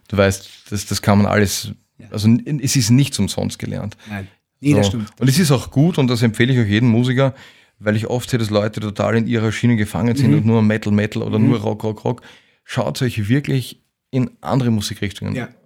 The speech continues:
Speaker 1: Also, äh, schnuppert's da rein. Äh, man kann aus so vielen, äh,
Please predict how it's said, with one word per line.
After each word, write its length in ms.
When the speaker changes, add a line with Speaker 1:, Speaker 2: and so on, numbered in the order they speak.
Speaker 1:
Also, 360
äh, 540
schnuppert's 480
da 80
rein. 460
Äh, 260
man 240
kann 260
aus 180
so 140
vielen, 540
äh, 40